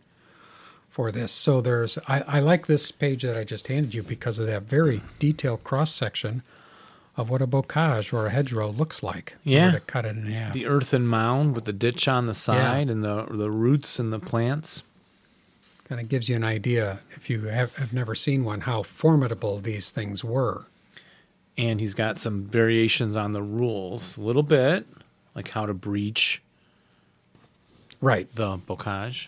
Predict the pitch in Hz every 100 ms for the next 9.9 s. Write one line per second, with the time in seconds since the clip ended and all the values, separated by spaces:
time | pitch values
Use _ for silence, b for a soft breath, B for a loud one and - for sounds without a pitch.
0 | - 110 98 104 - 101 107 120 - _
1 | _ _ _ _ _ b b b b b
2 | b b b b b - 147 - 208 247
3 | 208 156 190 190 190 - - - 170 180
4 | 151 151 165 175 156 131 127 _ _ _
5 | - - - 202 160 139 139 156 180 180
6 | - 160 170 180 160 - 147 135 - 143
7 | 135 131 123 - - 147 151 _ _ -
8 | 151 143 135 139 143 127 151 147 - 143
9 | 135 135 135 131 131 131 131 131